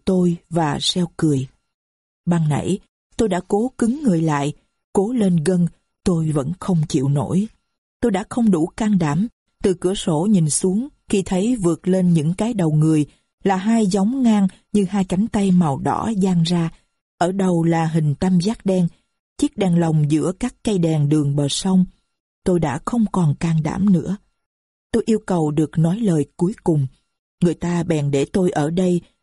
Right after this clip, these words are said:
và đi tìm viên chưởng lý của nhà vua. Tôi đợi ông ta đến. Thế là đã thắng rồi. Chuyện như sau. Đồng hồ điểm ba giờ, người ta đến báo cho tôi đã đến giờ rồi. Tôi run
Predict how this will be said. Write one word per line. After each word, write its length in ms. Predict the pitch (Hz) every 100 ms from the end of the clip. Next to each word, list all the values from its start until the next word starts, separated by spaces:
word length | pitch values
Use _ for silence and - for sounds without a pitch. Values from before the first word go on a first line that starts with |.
| -
và 160 | 190 180
đi 120 | 226
tìm 280 | - 170 156
viên 240 | 190 180
chưởng 280 | - 143 165
lý 300 | 185 180 277
của 140 | - 147
nhà 240 | 185 160
vua. 300 | 131 160 160 160 _ _ _ _ _
Tôi 120 | 185
đợi 300 | 165 147 135 165
ông 160 | 175 160
ta 120 | 165
đến. 360 | 151 151 160 226 - _ _ _ -
Thế 120 | 277
là 420 | 233 185 170 160
đã 260 | - 156 180
thắng 320 | - 190 233 285
rồi. 280 | 185 151 135 _ _ _ _ _ _
Chuyện 260 | - 147 143
như 120 | 165
sau. 420 | 160 - 160 156 - _ _ _ _ _
Đồng 180 | 180 160
hồ 260 | 143 151 139
điểm 280 | 147 156 214
ba 140 | 202
giờ, 380 | 185 165 156 143 - _ _ -
người 100 | 175
ta 120 | 190
đến 300 | 180 170 220
báo 220 | 202 185 254
cho 120 | 202
tôi 400 | 180 180 175 165 -
đã 140 | 147
đến 320 | 170 175 226 220
giờ 260 | 180 147 135
rồi. 260 | 143 139 - _ _ _ _ -
Tôi 120 | 226
run 180 | 240